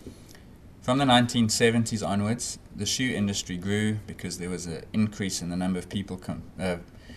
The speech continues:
competing and participating in running, which was a good thing. But that meant a market was suddenly created, and, and the shoe companies jumped on it by,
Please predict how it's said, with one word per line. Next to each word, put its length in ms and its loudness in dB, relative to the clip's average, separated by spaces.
competing 480 0
and 140 0
participating 760 0
in 100 -2
running, 300 4
which 140 -6
was 100 -6
a 40 -4
good 220 0
thing. 320 -2
But 100 -2
that 160 10
meant 200 4
a 40 2
market 420 8
was 100 0
suddenly 300 0
created, 420 -2
and, 180 0
and 140 0
the 60 0
shoe 220 0
companies 520 -2
jumped 320 4
on 120 0
it 160 -4
by, 280 4